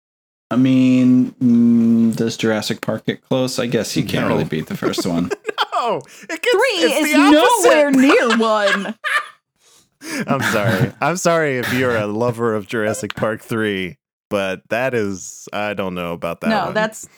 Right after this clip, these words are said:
Speaker 3: that is so far, far from true.
Speaker 2: What about Indiana Jones?
Speaker 3: No, 'cause the second one's terrible.
Speaker 2: Yeah,
Speaker 3: The third
Speaker 2: that's
Speaker 3: one is
Speaker 2: true.
Speaker 3: the best, but the
Speaker 2: Yes.
Speaker 3: second one's terrible. There's a big dip in the middle.
Speaker 1: Yeah, Andrew, idiot. <laughs>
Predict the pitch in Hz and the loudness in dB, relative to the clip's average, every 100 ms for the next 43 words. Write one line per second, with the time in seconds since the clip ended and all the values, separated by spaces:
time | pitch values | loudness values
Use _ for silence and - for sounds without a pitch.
0 | _ 196 214 214 143 - - 233 233 233 | _ -4 -4 -4 -8 -8 -4 -2 -2 -2
1 | 226 196 190 - - 208 175 214 - 196 | -2 0 -2 -6 -6 -4 -2 -2 -6 -8
2 | - 185 104 - 117 127 156 156 165 156 | -6 -6 -6 -8 -6 -4 -2 -2 0 2
3 | 151 147 131 135 131 95 82 - - _ | 0 0 -2 0 0 -2 -6 -12 -18 _
4 | _ _ _ _ _ - 285 320 294 247 | _ _ _ _ _ 0 2 2 -2 -4
5 | - 349 403 254 214 - - 240 233 175 | -4 -2 -2 2 0 0 -4 -2 -2 -4
6 | - - _ _ 123 - - 392 440 381 | -6 -8 _ _ 0 0 2 0 0 0
7 | 320 320 - 226 240 196 - - - 220 | 2 2 0 -2 0 -2 -6 -16 -8 -2
8 | 247 - 294 277 240 214 - 226 208 208 | 0 2 0 0 -2 -4 -2 -2 -2 -2
9 | 214 233 233 233 180 262 240 220 202 196 | -2 -2 -2 -2 -2 -2 0 0 -4 -4
10 | 196 160 151 127 127 101 101 104 98 101 | -4 -2 2 2 2 -2 -4 -4 -2 -4
11 | 101 101 110 107 104 104 107 - | -6 -6 -6 -4 -4 -6 -4 -4